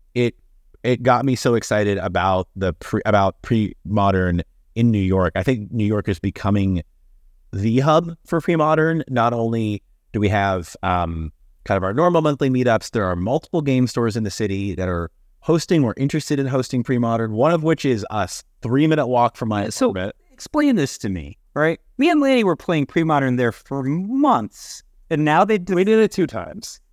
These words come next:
Speaker 3: We did two times.
Speaker 2: Now they
Speaker 3: Outside
Speaker 2: decide-
Speaker 3: fall, and then we had to go to another shop. So
Speaker 2: Yeah.
Speaker 3: yeah.
Speaker 2: So now they're deciding they wanna be the new Bifrost?
Speaker 3: No, I mean, well, first of all, Bifrost is the new Bifrost because,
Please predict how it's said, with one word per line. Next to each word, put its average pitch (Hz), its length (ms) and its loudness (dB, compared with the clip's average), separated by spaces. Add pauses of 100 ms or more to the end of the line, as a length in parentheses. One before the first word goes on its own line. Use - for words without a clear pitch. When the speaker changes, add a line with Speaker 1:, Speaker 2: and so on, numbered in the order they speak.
(1200)
Speaker 3:
We 143 120 0
did 185 160 2
two 190 140 -2
times. 165 280 0
Speaker 2:
Now 160 180 2
they - 40 6
Speaker 3:
Outside 147 240 -2
Speaker 2:
decide- 156 420 -2
Speaker 3:
fall, 120 300 2
and 110 160 2
then 110 100 2
we 107 120 0
had 110 140 2
to 104 60 0
go 98 140 2
to 95 120 -2
another 90 280 -2
shop. 82 300 -12
So 92 240 -2
Speaker 2:
Yeah. 101 300 -4 (180)
Speaker 3:
yeah. 87 140 -12
Speaker 2:
So 165 140 0
now 160 160 4
they're 180 120 2
deciding 143 420 2
they 135 140 2
wanna 123 240 0
be 117 100 -2
the 107 140 -4
new 107 160 -2
Bifrost? 98 800 -8 (240)
Speaker 3:
No, 190 160 4
I 113 100 4
mean, 110 300 0
well, 131 160 0
first 190 320 -2
of 131 80 0
all, 110 160 2
Bifrost 123 560 0
is 127 220 -2
the 113 80 -2
new 104 140 -2
Bifrost 95 760 0
because, 95 420 -4